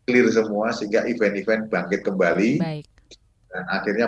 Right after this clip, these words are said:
Speaker 1: penghargaan pun secara otomatis, kalau ada prestasi dunia,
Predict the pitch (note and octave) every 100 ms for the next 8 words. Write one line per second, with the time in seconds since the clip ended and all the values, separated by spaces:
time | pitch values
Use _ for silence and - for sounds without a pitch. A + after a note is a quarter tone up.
0 | - A2 G2 F#2+ G#2 G2 - B2 - A2
1 | F#2+ G2+ G#2 G2+ A#2+ G#2+ G#2 G2 D3 -
2 | G#2 G#2 F#2+ E2 - F#2+ F#2+ F#2 G#2 -
3 | F#2 F#2 E2+ D#2